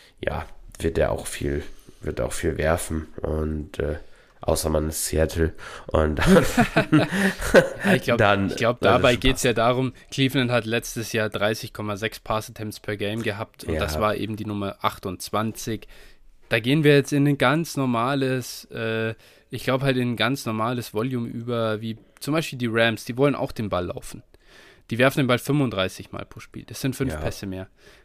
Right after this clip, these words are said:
Speaker 2: In so eine Richtung geht's halt dann ganz schnell. Und
Speaker 1: Das denke ich auch.
Speaker 2: dann ist alles easy. Das wird, das wird jetzt, ich rechne jetzt auch nicht mit einem Tampa Bay, äh, Stil plötzlich. Das ist
Speaker 1: Nee.
Speaker 2: klar.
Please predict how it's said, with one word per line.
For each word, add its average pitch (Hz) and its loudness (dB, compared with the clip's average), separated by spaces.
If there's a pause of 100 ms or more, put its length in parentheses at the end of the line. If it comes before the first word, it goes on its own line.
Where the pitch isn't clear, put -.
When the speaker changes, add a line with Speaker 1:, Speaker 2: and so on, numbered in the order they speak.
(120)
Speaker 2:
In 139 0
so 139 4
eine 160 4
Richtung 127 -2
geht's 139 -2
halt 113 0
dann 113 -2
ganz 113 -4
schnell. 107 -4 (420)
Und 110 -6
Speaker 1:
Das 90 0
denke 85 0
ich 78 -8
auch. 80 -8 (540)
Speaker 2:
dann 113 0
ist - -8
alles 117 -2
easy. 107 -12 (140)
Das 139 -8
wird, 147 4
das 131 -6
wird 165 6
jetzt, 156 0
ich 147 -2
rechne 143 4
jetzt 131 0
auch 131 0
nicht 143 2
mit 127 -4
einem 127 0
Tampa 127 0
Bay, 107 2 (200)
äh, 101 -6 (480)
Stil 101 -6 (240)
plötzlich. - -10 (260)
Das - -12
ist - -10
Speaker 1:
Nee. 78 -4
Speaker 2:
klar. - -8